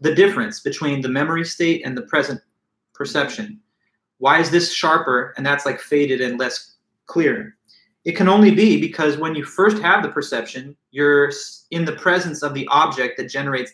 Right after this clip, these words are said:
the perception. Like, right now, you're s-, sitting in front of the computer, and that object outside of you is giving you this very clear image.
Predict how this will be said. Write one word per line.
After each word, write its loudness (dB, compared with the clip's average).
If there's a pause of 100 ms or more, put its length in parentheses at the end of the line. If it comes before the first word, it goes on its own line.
the -8
perception. -10
Like, -10
right 0
now, 4
you're 2
s-, -12
sitting 4
in 0
front 4
of -2
the -4
computer, -4 (420)
and -2
that 0
object 4
outside 2
of -2
you -6
is -6
giving -6
you -6
this -10
very -4
clear -2
image. -8